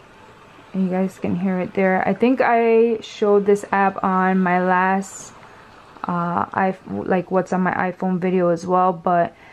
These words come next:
this is really good app if you want to, like I said, meditate. Um, it has really calm sounds, so before you go to bed, you can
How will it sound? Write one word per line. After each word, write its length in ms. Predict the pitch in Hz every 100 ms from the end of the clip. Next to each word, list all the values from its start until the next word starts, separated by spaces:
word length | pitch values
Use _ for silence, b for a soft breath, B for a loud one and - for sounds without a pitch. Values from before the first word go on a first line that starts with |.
| B 214
this 180 | 214
is 180 | 269 240
really 520 | 220 226 233 240 226
good 340 | 190 214 208 -
app 400 | 202 208 208 208 -
if 200 | 190 185
you 140 | 202
want 340 | 196 196 190 -
to, 520 | - 208 202 202 196
like 200 | 185 185
I 40 | 196
said, 300 | - 180 185
meditate. 960 | 190 214 220 220 - 214 208 208 202 - b b b b b -
Um, 440 | 175 175 175 190
it 60 | 185
has 320 | 202 196 185
really 300 | 196 190 185
calm 340 | - 185 185
sounds, 560 | - 196 196 196 202 196
so 240 | - 180
before 320 | 190 196 196
you 80 | 196
go 80 | 190
to 80 | 180
bed, 400 | 180 180 180 175
you 60 |
can 260 | 175 175